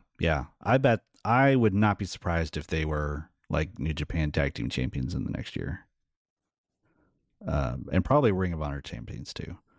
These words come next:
I don't remember what I made on my prediction last week, but,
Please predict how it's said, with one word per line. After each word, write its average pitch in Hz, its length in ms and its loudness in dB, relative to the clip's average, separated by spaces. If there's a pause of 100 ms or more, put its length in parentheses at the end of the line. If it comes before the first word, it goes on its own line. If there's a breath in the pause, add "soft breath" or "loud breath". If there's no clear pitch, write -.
(380 soft breath)
I 90 60 0
don't 98 100 8
remember 95 180 6
what 87 120 4
I 82 60 4
made 80 160 2
on 76 60 0
my 73 100 0
prediction 69 580 -6 (180)
last - 280 -6
week, - 280 -6
but, - 160 -6